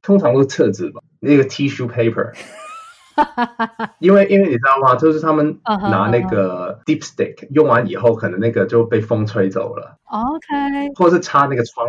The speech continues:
Speaker 1: 户。
Speaker 2: 没有什么太大，太夸张。
Speaker 1: 最常见是这些，要这样检查那个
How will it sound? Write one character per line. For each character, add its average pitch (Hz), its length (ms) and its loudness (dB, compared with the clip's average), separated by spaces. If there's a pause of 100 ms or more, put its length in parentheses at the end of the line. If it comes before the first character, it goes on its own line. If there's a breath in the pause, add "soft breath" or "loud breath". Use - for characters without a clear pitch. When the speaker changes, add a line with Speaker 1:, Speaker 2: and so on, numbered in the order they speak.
Speaker 1:
户。 349 300 -12
Speaker 2:
没 220 100 -4
有 226 100 -4
什 214 120 -8
么 180 80 -10
太 196 200 -8
大， 190 120 -10
太 - 340 -12
夸 - 140 -14
张。 - 200 -20 (120)
Speaker 1:
最 156 120 0
常 98 220 -4
见 110 160 0
是 110 80 -4
这 101 160 -2
些， 95 240 -8 (300)
要 156 120 0
这 165 140 -2
样 156 100 2
检 95 240 -4
查 101 220 -4
那 120 140 -2
个 98 440 -4